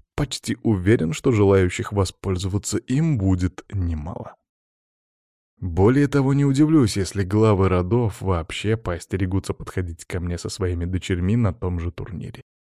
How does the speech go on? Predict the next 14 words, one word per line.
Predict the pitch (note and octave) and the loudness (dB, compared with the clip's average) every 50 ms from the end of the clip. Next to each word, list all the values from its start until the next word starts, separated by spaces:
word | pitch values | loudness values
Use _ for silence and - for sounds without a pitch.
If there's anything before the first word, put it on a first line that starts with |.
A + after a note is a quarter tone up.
| _ _ _ _ _ _ _ _ | _ _ _ _ _ _ _ _
Даже | - F#2+ F#2 F#2+ E2+ F2 F2 | -10 -4 -2 -2 -2 -2 -4
если | E2+ F2+ E2+ - - F#2 - - | -4 -4 -6 -6 -8 -8 -8 -6
они | - F#2+ F#2+ F2+ - - - | -6 -4 -4 -4 -4 -4 -4
реально | A2 G2 G#2 F#2+ F2 E2 D#2+ E2+ | -2 0 2 2 0 0 -2 -4
ничего | F2 F2 E2+ E2 - - - D#2+ | -4 -6 -6 -6 -8 -8 -10 -10
такого | - F2+ - - F2+ F2+ F#2+ | -10 -12 -8 -8 -8 -6 -6
не | F2+ F2 F2 | -6 -6 -6
имели | F2 F2+ F2 E2+ - - | -4 -6 -6 -4 -6 -6
в | - A2+ | -6 -6
виду. | - - - - - - _ _ _ _ _ _ _ _ | -10 -10 -12 -14 -14 -18 _ _ _ _ _ _ _ _
Просто | - A3 A3 G#3 F#3 - - E3+ | 0 2 2 2 0 -2 -4 -4
на | C#3 G2 E2 | -4 -2 -4
всякий | - - - - - - - | -6 -8 -10 -10 -10 -12 -16
случай. | - - - - - - - - - _ | -16 -16 -18 -18 -18 -18 -20 -20 -20 _